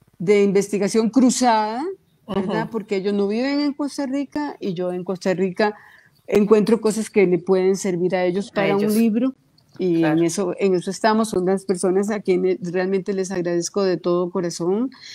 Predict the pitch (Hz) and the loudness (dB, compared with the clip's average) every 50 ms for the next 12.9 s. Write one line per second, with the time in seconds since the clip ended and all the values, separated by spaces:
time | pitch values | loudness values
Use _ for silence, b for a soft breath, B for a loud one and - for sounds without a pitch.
0 | B B B B 190 180 214 220 208 185 160 196 190 190 185 185 185 185 - 262 | B B B B 4 6 6 6 6 6 6 6 6 6 6 4 2 0 -2 -4
1 | 262 - 233 208 214 - 190 180 180 190 202 208 202 196 190 - _ - 180 180 | -2 -2 -4 -4 -4 -4 -4 -2 -2 -2 -2 -2 -2 -4 -4 -6 _ -6 -6 -6
2 | 185 175 190 185 175 - 185 180 175 214 208 - - - 180 170 180 175 175 170 | -4 -4 -4 -4 -4 -2 -2 -2 -2 -4 -8 -4 0 2 2 4 4 4 2 4
3 | 175 180 185 180 - - 214 214 202 - 226 208 - 220 214 214 220 220 220 226 | 2 2 0 0 -2 -2 -2 -2 -2 -4 -4 -2 0 2 2 4 4 2 0 -2
4 | 226 240 - - - - 175 165 233 214 180 180 185 196 202 208 220 247 247 240 | -4 -8 -14 -16 -12 -8 -4 -4 -2 -2 0 0 2 2 4 4 6 6 6 6
5 | 233 240 247 240 240 226 - 262 - - _ - 190 214 208 214 233 254 254 262 | 6 6 6 6 4 2 0 -6 -8 -8 _ -6 -4 -4 -2 0 0 0 0 0
6 | 311 285 285 277 277 277 285 277 277 285 254 - 269 226 247 233 233 233 220 240 | 0 0 0 0 0 0 2 2 2 0 0 -2 -2 -2 -2 -2 -2 -2 -2 -2
7 | 247 254 254 262 262 - - 294 240 247 254 262 247 262 254 233 226 226 233 240 | -2 -2 -4 -4 -6 -6 -6 -6 -6 -4 -4 -4 -4 -2 -2 -2 -2 -4 -4 -4
8 | 220 285 233 233 214 185 - 208 196 196 190 196 190 208 185 180 175 165 208 202 | -6 -8 -8 -8 -10 -12 -10 -8 -8 -6 -6 -8 -8 -8 -8 -8 -6 -2 -2 -2
9 | 196 202 208 208 196 - - 226 - 285 - - - - 254 220 - 330 277 320 | -2 -2 -4 -6 -6 -6 -6 -4 -2 -2 -4 -4 -4 -2 0 2 2 2 4 4
10 | 349 339 339 320 294 269 233 285 302 359 403 - - _ _ - - 240 233 254 | 4 4 4 4 4 2 -2 -2 -2 -2 -4 -6 -8 _ _ -10 -6 -2 0 2
11 | 269 226 190 190 - - - 220 202 196 185 185 180 180 175 170 175 - 185 180 | 4 4 2 2 -2 -4 -4 0 2 2 2 2 2 0 -2 -2 -4 -4 -4 -2
12 | 175 175 175 170 170 - - 170 165 156 - 175 165 160 160 160 165 | -2 -2 -2 0 0 0 0 0 0 0 0 0 0 -2 0 0 0